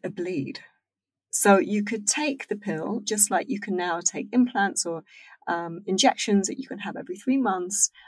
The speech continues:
and not necessarily have to bleed. The bleed was put in to make the pill acceptable to both the Catholic Church and to women who, quite rightly so, might be like, "Well, don't I need to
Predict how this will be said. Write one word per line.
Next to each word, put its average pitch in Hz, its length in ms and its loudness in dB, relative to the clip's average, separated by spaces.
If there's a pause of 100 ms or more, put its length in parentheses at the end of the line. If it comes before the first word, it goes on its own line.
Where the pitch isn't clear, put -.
(120)
and 202 240 8
not 190 280 6
necessarily 190 520 0 (160)
have 135 200 -4 (380)
to - 80 -4
bleed. - 300 -8 (920)
The 202 400 8
bleed 262 520 8
was 202 220 2
put - 320 -4
in 214 520 0 (600)
to 214 180 6
make 208 320 4
the 208 80 -8
pill 185 440 -2
acceptable 170 760 2
to - 120 -8
both 202 320 0
the - 80 -10
Catholic - 440 -10
Church - 720 -6 (440)
and 196 300 4
to 220 80 -2
women 202 560 0
who, 208 140 2
quite 220 320 0
rightly 196 340 0
so, 359 460 6
might 196 280 -2
be 214 100 -6
like, 202 200 -2
"Well, 214 260 0
don't 202 300 -4
I 196 140 -4
need 208 400 0
to 175 380 -2